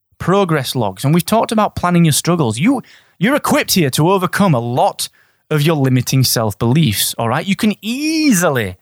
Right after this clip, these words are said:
start to overcome some of the mental barriers that you've placed on yourself just by doing these little things, okay? So go ahead and do that today.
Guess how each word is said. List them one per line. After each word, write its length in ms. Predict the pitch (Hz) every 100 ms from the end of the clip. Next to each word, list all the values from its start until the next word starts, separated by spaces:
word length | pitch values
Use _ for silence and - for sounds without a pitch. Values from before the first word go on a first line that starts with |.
| _ _ _ _ _ _ _ _ _ -
start 400 | - 196 196 -
to 160 | 190
overcome 440 | 190 170 - 190 160
some 160 | 160
of 40 | 139
the 60 |
mental 360 | 131 147 175 185
barriers 380 | 147 139 123 117
that 100 | 123
you've 140 | 120
placed 360 | - 147 143 -
on 120 | 120
yourself 520 | 107 - 92 - - _ _ _ _ _ _ -
just 180 | 165
by 180 | 208 202
doing 280 | 156 113 107
these 200 | 117 113
little 260 | 101 101 90
things, 540 | - 139 113 92 - - _ _ _
okay? 360 | 110 - 151 208 - _ _ _ _
So 120 | - 135
go 240 | 165 226
ahead 180 | 247 240
and 140 | 226
do 220 | 170 175
that 180 | 131 -
today. 320 | 139 123 104